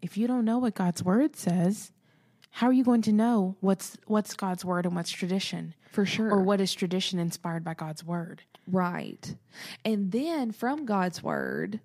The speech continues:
Speaker 2: even the things that are not laid out and, like,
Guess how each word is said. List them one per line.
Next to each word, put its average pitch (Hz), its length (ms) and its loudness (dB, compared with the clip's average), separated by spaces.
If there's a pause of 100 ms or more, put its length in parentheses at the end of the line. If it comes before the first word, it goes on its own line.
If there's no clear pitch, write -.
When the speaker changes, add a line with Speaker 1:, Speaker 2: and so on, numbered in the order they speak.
(640)
Speaker 2:
even 220 300 2
the 208 60 2
things 190 420 0
that 196 120 0
are 175 140 0
not 175 420 0
laid 180 320 0
out 170 440 -4 (140)
and, 180 380 -4 (720)
like, 185 160 -4